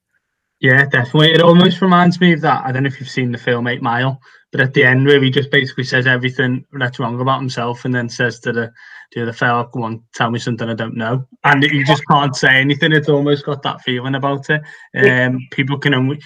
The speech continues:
Speaker 1: can't use something against you that you, that you're proud of and you, you, you wear every day.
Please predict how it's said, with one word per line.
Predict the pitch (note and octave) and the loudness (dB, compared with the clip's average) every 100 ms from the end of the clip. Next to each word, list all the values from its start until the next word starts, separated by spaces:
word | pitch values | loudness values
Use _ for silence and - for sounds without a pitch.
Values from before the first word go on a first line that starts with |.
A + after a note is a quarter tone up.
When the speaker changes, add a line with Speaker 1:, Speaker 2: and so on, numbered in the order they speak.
| - | -8
Speaker 1:
can't | - C#3+ C3+ | 0 0 2
use | C3+ C3 | 0 0
something | C#3+ C3 C3 | -2 -2 -2
against | B2+ A#2+ A#2+ - | 0 -2 -4 -2
you | D3+ | 2
that | C#3 C3 | 2 0
you, | A#2+ A#2 A2+ - - _ _ - | -2 -4 -4 -10 -20 _ _ -8
that | B2 | -6
you're | B2+ B2 A2+ | -6 -6 -6
proud | - B2+ B2+ B2+ | -2 0 2 2
of | C3 B2 | 2 0
and | B2 | 0
you, | A#2+ | -2
you, | C3 A#2+ A#2+ G#2 | -2 -2 -4 -6
you | A#2 A#2 | -6 -4
wear | B2 A#2+ A#2+ | -2 -2 -2
every | A#2 A2+ G#2 | -4 -4 -6
day. | A2+ C3 D3+ | -2 -2 -2